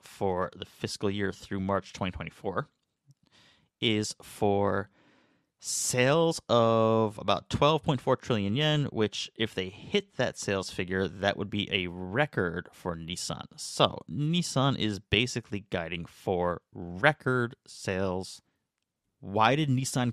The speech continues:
kill it this last quarter out of nowhere, right? It's seven X their profits, so year over year, and more importantly, why are they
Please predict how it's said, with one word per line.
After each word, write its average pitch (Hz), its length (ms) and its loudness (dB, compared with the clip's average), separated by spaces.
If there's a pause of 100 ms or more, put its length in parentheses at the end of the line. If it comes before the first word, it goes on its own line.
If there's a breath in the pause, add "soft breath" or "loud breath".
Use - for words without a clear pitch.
(120)
kill - 340 0
it 101 140 -4
this - 260 -8
last 95 240 -8
quarter 101 460 -4 (180)
out 101 80 -16
of 104 100 -18
nowhere, 95 560 -4
right? 98 320 -6 (240)
It's - 120 -12
seven 98 540 -2
X 87 240 -10
their 90 160 -4
profits, 92 520 -8
so 92 180 -10
year 90 200 -6
over 87 120 -8
year, 87 200 -4
and 90 680 -6
more 113 240 0
importantly, 110 300 0
why 101 600 4
are 110 300 2
they 101 520 -2